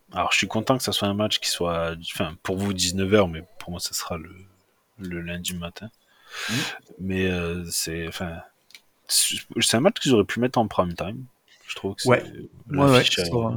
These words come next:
Speaker 2: ça aurait eu de la gueule, ouais.
Speaker 1: ça, ça aurait été pas mal. Euh, on passe en semaine sept.
Speaker 2: Ouais.
Speaker 1: Avec le match face aux Colts, chez les Colts.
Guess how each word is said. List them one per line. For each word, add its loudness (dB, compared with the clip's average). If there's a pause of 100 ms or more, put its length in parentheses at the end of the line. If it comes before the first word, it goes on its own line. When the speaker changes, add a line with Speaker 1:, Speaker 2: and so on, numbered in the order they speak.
Speaker 2:
ça -6
aurait 8
eu 4
de 2
la 10
gueule, 4
ouais. -6 (1400)
Speaker 1:
ça, -4
ça -2
aurait 0
été 0
pas 0
mal. -6 (1160)
Euh, 10
on 4
passe 12
en 6
semaine 4
sept. 4 (460)
Speaker 2:
Ouais. 0 (440)
Speaker 1:
Avec 8
le 4
match 2
face 0
aux -6
Colts, 2 (220)
chez 8
les 2
Colts. -2